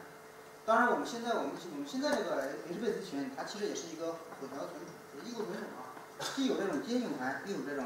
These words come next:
S I D。那我们现在基本上怎么架构的呀？那基于我们海豹普这个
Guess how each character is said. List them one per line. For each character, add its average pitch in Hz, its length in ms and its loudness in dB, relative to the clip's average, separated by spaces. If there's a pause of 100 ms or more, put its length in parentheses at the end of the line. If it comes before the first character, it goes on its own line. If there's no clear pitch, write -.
S 139 200 0
I 170 80 2
D。 185 180 -4 (140)
那 185 100 0
我 175 60 8
们 139 180 4
现 226 100 2
在 208 220 2
基 - 120 -4
本 196 120 0
上 196 40 0
怎 - 60 -4
么 131 160 -4
架 180 120 0
构 170 100 0
的 143 60 -2
呀？ 135 140 2 (360)
那 196 80 -2
基 226 240 -2
于 - 20 2
我 202 60 6
们 208 140 4
海 - 100 -2
豹 - 160 6
普 - 100 0
这 175 120 4
个 156 380 4